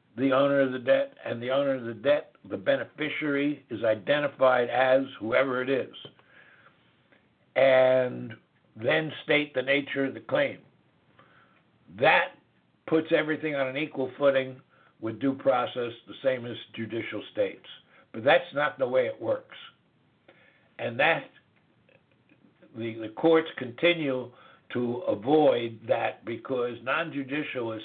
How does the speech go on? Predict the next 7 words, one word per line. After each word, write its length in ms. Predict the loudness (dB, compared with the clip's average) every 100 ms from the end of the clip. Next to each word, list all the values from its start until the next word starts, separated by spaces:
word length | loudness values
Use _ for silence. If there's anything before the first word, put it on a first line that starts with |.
| -4
so 300 | 2 2 0
handy 600 | -6 -6 -6 -6 -8 -10 -12 -20 -10
and 140 | -10 -4
so 180 | 0 0
expedient 800 | 0 -6 -10 -4 -4 -2 -4 -6 -10 -20 _
in 200 | -8 -8
cases 640 | -2 2 2 0 -4 -8 -8